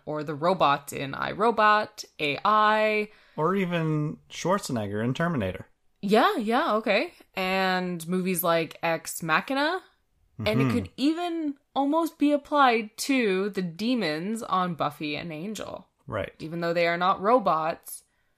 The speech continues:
Speaker 1: there's a lot of time where they're not thought of as persons.
Speaker 2: And according to Noonan, these vampires have human D N A.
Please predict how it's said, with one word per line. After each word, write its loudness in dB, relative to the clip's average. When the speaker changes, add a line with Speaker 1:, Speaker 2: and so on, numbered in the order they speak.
Speaker 1:
there's -4
a 2
lot 4
of -4
time 0
where -2
they're -4
not -4
thought 2
of -2
as -2
persons. -12
Speaker 2:
And -6
according -2
to -8
Noonan, -2
these -6
vampires -2
have -4
human -8
D -4
N -2
A. -2